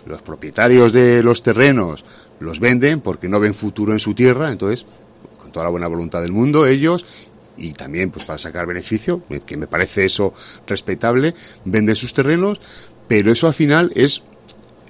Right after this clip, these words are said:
eh, es, es crear, eh, pan, es dar para hoy y hambre para mañana. Entonces,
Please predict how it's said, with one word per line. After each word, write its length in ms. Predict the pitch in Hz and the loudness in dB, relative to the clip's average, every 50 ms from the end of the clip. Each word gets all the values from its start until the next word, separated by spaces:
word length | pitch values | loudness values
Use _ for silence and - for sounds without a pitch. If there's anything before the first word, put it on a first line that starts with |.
| - - | -20 -16
eh, 60 | - - - - - - - - | -14 -12 -12 -14 -14 -14 -14 -10
es, 200 | - 64 95 113 123 | -4 -2 -2 0 0
es 140 | 127 131 - | 0 0 0
crear, 420 | - 135 127 127 139 151 143 131 - - | 4 6 6 8 8 6 4 2 0 0
eh, 240 | 107 104 98 104 90 | 0 2 0 0 0
pan, 200 | - 127 131 143 - | 2 0 2 2 2
es 140 | 123 131 117 | 2 2 4
dar 180 | 147 139 113 | 4 2 2
para 200 | - 147 135 123 | 2 2 2 4
hoy 140 | 131 147 156 - | 2 2 0 -2
y 160 | 101 95 101 | -4 -2 0
hambre 300 | 113 135 151 143 127 110 | 0 0 0 0 0 0
para 200 | - 101 90 82 | 0 -4 -6 -6
mañana. 380 | 78 78 76 78 76 69 69 64 | -10 -10 -10 -10 -10 -12 -12 -14
Entonces, 300 | 64 69 - 123 131 - | -12 -2 -2 -2 -2 -2